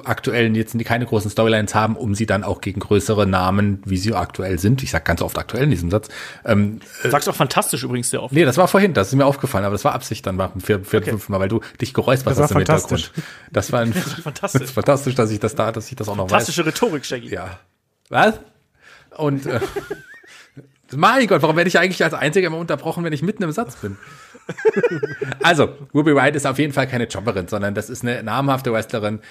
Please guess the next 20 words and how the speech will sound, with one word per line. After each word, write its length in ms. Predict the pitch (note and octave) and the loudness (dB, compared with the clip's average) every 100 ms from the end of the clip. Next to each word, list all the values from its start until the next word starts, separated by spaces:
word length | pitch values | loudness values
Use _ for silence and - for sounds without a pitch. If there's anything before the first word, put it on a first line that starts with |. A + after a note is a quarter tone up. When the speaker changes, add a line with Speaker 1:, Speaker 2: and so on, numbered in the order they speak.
| - | -20
Speaker 1:
Früher 300 | - E3 F3 | 0 4 4
hatte 180 | E3 C3+ | 4 2
man 160 | A#2 G#2 | 2 0
diese 140 | G2+ | -2
namhaften, 640 | G2+ G2+ G#2 G2 - B2 | -2 -2 -2 -4 -6 -6
namenlosen 520 | G#2+ B2 A#2 G#2+ G2+ | 0 2 4 4 2
Jobber. 240 | G2 G2+ G#2 | 2 2 2
Man 140 | G#2+ | 2
hatte 160 | A#2 C3 | 2 0
auch 100 | - | -2
ab 180 | C#3+ D#3 | 0 0
und 140 | C3+ | 0
zu 160 | D3+ C#3+ | 0 0
jetzt 180 | B2+ A#2+ | 2 0
heute 220 | B2 B2+ | 2 2
ja 160 | A2+ | 2
noch 180 | A2 G#2 | 0 -2
so 100 | A#2+ | -4
ein 60 | G#2 | 0
paar 340 | G#2+ G#2+ G#2 | 0 0 -4